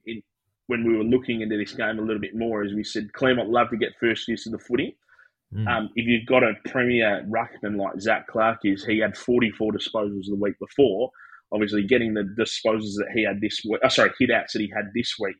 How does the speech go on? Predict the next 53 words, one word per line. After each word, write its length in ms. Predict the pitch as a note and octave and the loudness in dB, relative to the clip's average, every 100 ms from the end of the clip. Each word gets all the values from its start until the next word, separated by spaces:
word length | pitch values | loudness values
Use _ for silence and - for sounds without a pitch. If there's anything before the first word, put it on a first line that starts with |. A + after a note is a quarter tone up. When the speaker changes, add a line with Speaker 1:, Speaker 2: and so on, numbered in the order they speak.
| A#2 | -4
Speaker 1:
he's 180 | A#2 | -2
obviously, 400 | A2 G#2 - G#2 F#2+ - - _ - | -4 -6 -6 -6 -8 -14 -20 _ -8
um, 260 | G2+ G2 F#2+ G2 | -4 -4 -4 -6
the, 80 | A#2 - | -8 -2
the, 140 | A#2 G#2+ | 0 2
the 100 | A#2 | 0
Subiaco 600 | - - B2+ A#2 G2 G#2+ | 2 6 6 6 2 -2
midfield 440 | G2+ A2+ A2+ A2 G2 | -2 0 -2 -2 -2
is 60 | |
getting 220 | G#2+ G2+ | -2 -6
first 400 | G2 A#2 G#2+ - | -4 -2 -2 -2
use 220 | A2+ G#2+ G#2 | -4 -4 -4
of 60 | |
the 80 | F#2+ - | -8 -2
footy. 380 | B2+ A2+ G2+ - _ _ _ - | 2 2 0 -8 _ _ _ -2
And 120 | B2+ | 2
that 160 | C#3+ - | 2 2
puts 320 | - - - | 0 0 -4
Claremont 540 | - - A2 A#2 A2 G2 _ | -10 -4 -2 0 -2 -4 _
on 140 | A#2 A2 | -2 0
their 140 | G2+ G2+ _ | -2 -4 _
back 200 | A#2+ G#2 - | -2 -2 -2
legs 260 | G#2+ A#2 | -2 0
a 60 | A2+ | -2
little 220 | G#2+ G2+ | 0 -2
bit. 160 | G#2 - | -2 -2
They 80 | A2 | 0
don't 240 | A2 G2+ | -2 -2
really 180 | A2 G#2 | -6 -4
know 200 | G#2 G2+ | -4 -4
how 120 | G2 | -4
to 80 | G2 | -4
react 340 | G2+ G#2+ - A2+ | 0 -2 -2 -6
because 300 | G2+ A2 G#2 | -2 -2 0
they 100 | G#2+ | 0
want 180 | G#2 | 0
to 60 | G2+ | -4
get 120 | G2 - _ | -6 -8 _
first 320 | G2+ F#2+ - | -4 -4 -4
use. 200 | G2+ G2 - | -6 -4 -2
They 100 | G2+ | 0
like 260 | A2 A2 - | 2 2 0
using 280 | G#2+ G2+ G2+ | -4 -4 -6
the 80 | F#2+ | -4
ball 220 | G#2 G#2+ | 0 0
a 80 | G#2+ | 2
little 160 | G#2+ G#2 | 0 0
bit 140 | G2+ | -2
more 220 | G#2+ G#2 G#2 | -4 -4 -4
in 60 | |
the 80 | G2+ | -4
midfield. 520 | G#2 A2 - G2+ F#2+ | -4 -6 -2 0 0
So 220 | - G#2+ | 0 0